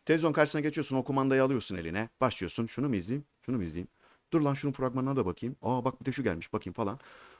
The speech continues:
Oğlum bir bakıyorsun saate bir buçuk saat geçmiş, sırf fragman seyretmişsin. Bir boka da yaradığı olmadı, süre de gitti, zaman da gitti. Hiçbir şey de izleyemedin. O yüzden plan yaparken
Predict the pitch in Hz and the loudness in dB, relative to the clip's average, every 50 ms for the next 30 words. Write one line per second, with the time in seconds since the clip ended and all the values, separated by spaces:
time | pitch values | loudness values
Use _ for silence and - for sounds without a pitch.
0 | _ - 160 170 190 190 196 202 202 175 - 156 123 139 139 - 147 135 - 160 | _ 10 12 12 12 12 12 12 12 12 10 6 2 0 6 8 8 10 10 8
1 | 139 156 135 - - 139 - 156 151 143 - 120 - - 131 - - 143 - 123 | 8 8 6 6 4 6 8 8 8 8 8 4 2 2 0 2 2 2 8 8
2 | 127 123 127 131 120 - 113 95 98 - 110 - - 131 113 131 113 120 - 127 | 8 10 10 6 8 8 6 6 6 0 -2 -2 0 2 2 6 4 8 6 8
3 | 110 110 110 107 107 107 101 104 101 101 98 92 92 92 95 104 - 131 117 113 | 8 8 8 10 8 8 8 8 8 8 8 6 4 0 -2 0 2 4 6 6
4 | 107 90 95 90 - - 104 92 107 110 104 104 95 90 85 - - _ - - | 4 4 0 -6 -8 -8 0 2 2 4 4 2 2 0 0 -2 -6 _ -14 -14
5 | - - - - 131 135 135 135 180 - - 117 - 110 107 120 131 117 98 90 | -14 -14 -6 -2 0 2 4 4 4 4 2 -2 0 2 4 6 6 4 4 2
6 | 101 98 90 82 76 - - 78 - - - - - - - _ _ 147 175 220 | 2 2 2 0 -4 -8 -10 -12 -14 -16 -20 -20 -20 -20 -20 _ _ 12 12 12
7 | 226 190 143 147 101 80 73 - _ _ _ _ _ - 156 180 180 180 175 175 | 12 12 10 8 8 6 2 -6 _ _ _ _ _ 8 12 12 12 12 12 12
8 | 165 175 175 160 143 143 113 80 71 | 12 12 10 10 10 6 4 2 2